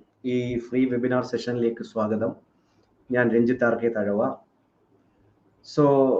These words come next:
എച്ച് എസ് ടി ഇംഗ്ലീഷ് പരീക്ഷയുടെ പേരിൽ ഞാൻ പതിനൊന്നാമത്തെ തവണയാണ് വെബിനാറുമായിട്ട് എത്തുന്നത്. So, മിക്കവാറും കോഴ്സിനെ കുറിച്ചുള്ള അവസാനത്തെ വെബിനാർ ആകാൻ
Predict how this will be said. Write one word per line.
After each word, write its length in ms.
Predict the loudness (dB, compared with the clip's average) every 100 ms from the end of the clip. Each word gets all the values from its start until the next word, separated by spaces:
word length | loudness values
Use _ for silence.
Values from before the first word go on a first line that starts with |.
| -2 -12 _ _ -10
എച്ച് 200 | -4 -2
എസ് 220 | -2 2
ടി 340 | 4 4 0 -6
ഇംഗ്ലീഷ് 460 | -2 0 0 -2
പരീക്ഷയുടെ 560 | 0 2 2 0 0 0
പേരിൽ 480 | 0 2 2 -2 -6 -12 _ _ _ -18 -6
ഞാൻ 300 | -2 0 0 -2 -4 -2
പതിനൊന്നാമത്തെ 800 | -2 0 0 0 0 -2 -2 -4
തവണയാണ് 640 | 0 0 2 0 -2 -4 -10 _ _ _ _ _ _ _
വെബിനാറുമായിട്ട് 760 | -8 -2 0 2 2 0 -2 -6
എത്തുന്നത്. 440 | -12 -14 -14 -12 -14 _ _ _ -20 -20 _ _ _ _ _ _ _ _ _ _ _ 0
So, 60 | 4 6 6 2 -2 -12 _ -10
മിക്കവാറും 720 | -2 4 6 6 4 -2 -10 _ _ _ _ _ _ _ _ _
കോഴ്സിനെ 400 | 2 4 4 2
കുറിച്ചുള്ള 640 | 2 0 -2 -2 0 -2 -4
അവസാനത്തെ 720 | -2 -2 2 2 2 0 -2 -2
വെബിനാർ 400 | -4 0 2 2
ആകാൻ 440 | 2 2 0 -2